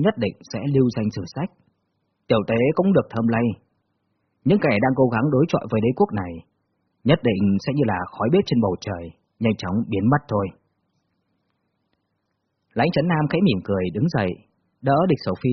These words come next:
rồi nói: "Sau này con muốn hiền tế chiếu cố, thành Trung Châu này rồi sẽ là thiên hạ của những người trẻ tuổi như các ngươi."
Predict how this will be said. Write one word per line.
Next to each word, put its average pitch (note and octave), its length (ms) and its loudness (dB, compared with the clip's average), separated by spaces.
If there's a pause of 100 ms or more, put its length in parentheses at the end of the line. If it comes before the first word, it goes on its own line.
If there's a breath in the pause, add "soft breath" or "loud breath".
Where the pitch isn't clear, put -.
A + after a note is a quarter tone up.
rồi G2 100 -2
nói: G2 220 -2 (1300)
"Sau B2 200 -2 (120)
này G2 120 -2 (220)
con A#2 120 0
muốn A2 160 2 (140)
hiền G#2+ 220 2
tế G#2+ 100 -2 (140)
chiếu C3 180 0
cố, A2+ 160 0 (840)
thành B2 220 4
Trung E3+ 160 2
Châu D#3+ 180 2
này G#2 180 0 (140)
rồi G#2 140 0
sẽ D#3 100 -8
là A#2+ 120 0 (120)
thiên C#3 220 0
hạ G#2+ 180 -4
của G2+ 140 -4
những E3 140 0
người G2 240 0
trẻ G#2 180 -6 (140)
tuổi G#2 260 -2
như G2+ 140 -8
các C3 160 -4
ngươi." G#2+ 220 0